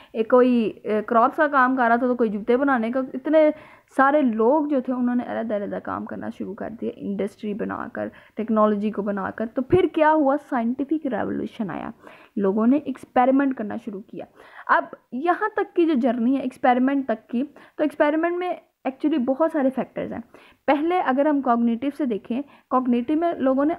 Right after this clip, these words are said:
idea generate करने शुरू किए। Idea से मुराद, आप आगे हम बात करेंगे, जैसे cognitive revolution नीचे ये लिखा हुआ है, इसको आप अगर एक बार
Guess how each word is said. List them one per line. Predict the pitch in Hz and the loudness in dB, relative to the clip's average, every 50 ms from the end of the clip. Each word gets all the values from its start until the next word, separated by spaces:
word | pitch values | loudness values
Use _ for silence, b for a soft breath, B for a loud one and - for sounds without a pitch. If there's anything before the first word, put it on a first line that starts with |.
| - | 2
idea | - 262 269 269 269 254 294 320 320 311 - 214 | 2 4 4 6 6 6 6 6 4 4 2 0
generate | 214 262 240 233 226 208 202 | 0 2 4 4 2 0 -2
करने | - - 208 185 180 | -4 -6 -6 -6 -6
शुरू | 202 - 202 196 | -8 -8 -8 -8
किए। | 202 - - - - - | -8 -8 -8 -6 -2 2
Idea | 220 220 226 220 254 262 269 269 | 2 4 4 4 4 4 4 2
से | 277 285 285 | 2 2 2
मुराद, | 254 254 247 233 214 208 214 220 233 - B B B B B B B | 2 4 4 4 4 4 4 2 2 -2 B B B B B B B
आप | 202 214 214 - _ _ - | 0 0 0 -4 _ _ -2
आगे | 190 202 208 220 | 0 0 2 2
हम | 254 247 233 214 | 2 4 4 4
बात | 202 202 202 - | 4 2 2 0
करेंगे, | - 233 208 202 208 214 214 | -2 -2 -2 -2 -2 -4 -2
जैसे | 214 220 226 233 | -2 -2 -4 -4
cognitive | 233 - 220 208 208 202 202 202 214 226 220 220 | -4 -2 -2 -2 -2 -2 -4 -2 -2 0 0 0
revolution | 196 185 190 196 208 - 247 220 | 0 0 0 -2 -2 0 0 -2
नीचे | 208 196 202 - 208 | -2 -2 -2 -2 -2
ये | 202 202 | 0 2
लिखा | 202 196 196 - 254 | 0 0 2 2 2
हुआ | 226 214 196 196 | 2 2 0 -2
है, | 214 - B B B B B B | -6 -8 B B B B B B
इसको | - 247 - - 214 | -12 -8 -2 2 2
आप | 208 196 - - - _ - | 4 2 2 -2 -6 _ -4
अगर | 220 214 202 202 | -2 -2 0 0
एक | 196 196 196 190 | 0 0 -2 -2
बार | 202 208 | -2 -2